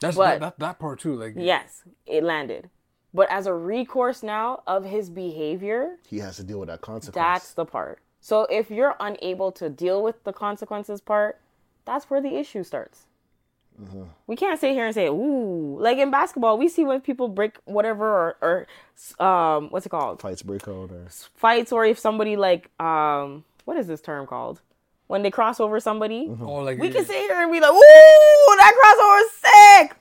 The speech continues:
Speaker 3: Mm-hmm.
Speaker 2: But he's gonna get a penalty for it still. You know, because it was like, maybe it was illegal.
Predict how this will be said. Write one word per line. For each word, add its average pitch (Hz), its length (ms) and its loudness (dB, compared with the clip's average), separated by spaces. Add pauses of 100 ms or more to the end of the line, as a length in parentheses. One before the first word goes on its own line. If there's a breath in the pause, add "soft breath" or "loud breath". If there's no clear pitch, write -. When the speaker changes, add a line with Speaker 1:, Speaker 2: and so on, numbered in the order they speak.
Speaker 3:
Mm-hmm. 101 180 -20
Speaker 2:
But 170 220 -6
he's 170 140 -16
gonna 147 140 -14
get - 120 -20
a - 40 -20
penalty - 340 -20
for 170 160 -20
it - 100 -20
still. - 260 -20 (600)
You 220 120 -2
know, 254 200 2
because 247 280 -6
it 202 40 -6
was 190 100 -6
like, 180 240 -8
maybe 160 220 -10
it 147 60 -10
was 156 140 -12
illegal. 143 560 -14